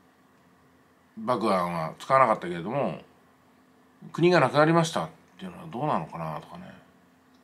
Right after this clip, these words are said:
どうなんでしょうね。うん、どうなんだろう。うん。まあ、私は近い将来、日本も、その、核エネルギーとかね、もう一歩別の段階で考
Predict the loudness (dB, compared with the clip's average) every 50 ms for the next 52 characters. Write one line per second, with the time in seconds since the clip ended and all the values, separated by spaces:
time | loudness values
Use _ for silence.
0 | _ _ _ _ _ -10 -4 -2 0 0 -2 -4 -8 -12 -8 -6 -4 -4 -4 -6
1 | -10 _ _ _ _ _ _ -20 -20 -20 -20 -20 -12 -2 2 4 4 4 4 2
2 | -4 -8 -12 _ _ _ _ _ _ _ _ -20 -20 -20 -20 -20 -20 -20 -20 -20
3 | -20 -20 -20 _ _ _ _ _ _ _ _ _ _ -20 -20 _ _ _ -20 _
4 | _ _ _ _ _ _ _ _ _ _ _ _ _ _ _ _ -12 -10 -10 -10
5 | -8 -8 -4 -4 -4 -4 -2 0 2 2 2 2 0 -4 -4 -4 -6 -8 -10 -16
6 | -20 -20 _ _ _ -10 -6 -2 0 2 2 2 2 2 0 -2 -6 -10 -16 _
7 | _ _ _ _ _ _ _ _ _ _ _ _ _ _ _ -20 -20 -20 -20 -20
8 | -20 -20 -20 -20 _ _ _ _ _ _ _ _ _ _ _ _ _ _ -16 -14
9 | -8 -4 0 0 2 4 4 2 2 -2 -4 -8 -10 -10 -10 -8 -8 -8 -10 -12
10 | -18 _ _ _ _ _ _ _ _ _ _ _ _ _ _ _ _ _ _ _
11 | _ _ _ _ _ _ _ _ _ _ _ -12 -4 0 0 0 0 0 -2 -2
12 | -2 -2 0 0 2 4 4 4 2 4 2 2 2 2 0 0